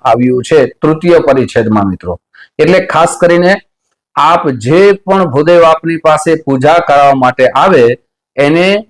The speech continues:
ગોત્ર ઉચ્ચાર એનું આપ લખી લ્યો અથવા યાદ રાખી લ્યો અને પછી પૂજા માટે બોલવું જ જોઈએ. મિત્રો,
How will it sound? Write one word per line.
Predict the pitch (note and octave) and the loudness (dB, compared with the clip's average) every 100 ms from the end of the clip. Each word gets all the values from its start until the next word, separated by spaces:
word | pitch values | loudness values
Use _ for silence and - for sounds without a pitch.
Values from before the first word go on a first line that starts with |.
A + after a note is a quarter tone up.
| - B2 | -12 -2
ગોત્ર | F3 A3 - D#3+ | 0 0 0 0
ઉચ્ચાર | C#3 B2+ D#3 D#3 F3 - C#3 | 0 -2 0 2 0 -2 -4
એનું | D3+ D3+ C3+ | -2 -2 -2
આપ | C#3+ C#3+ C3 | -2 -2 0
લખી | B2+ C3 D3+ | -2 0 0
લ્યો | D3+ D#3 D#3+ | 4 4 2
અથવા | C3 - C3+ | -2 -2 0
યાદ | B2+ C3+ D3 | 4 2 4
રાખી | F#3 F#3+ D3 | 2 0 -4
લ્યો | D3 D#3 D#3 _ - | 0 0 -2 _ -8
અને | D3 D#3 | -4 -2
પછી | D3 D3+ D3+ | -2 -4 -2
પૂજા | C#3+ D3 | 0 2
માટે | C#3 C3+ D3+ | 2 2 0
બોલવું | C3 A#2 B2+ C3+ E3 | 0 0 2 2 0
જ | - | -2
જોઈએ. | G#2+ D#2+ D2+ _ _ - | -14 -14 -20 _ _ -4
મિત્રો, | B2 D3+ G3 | -2 0 2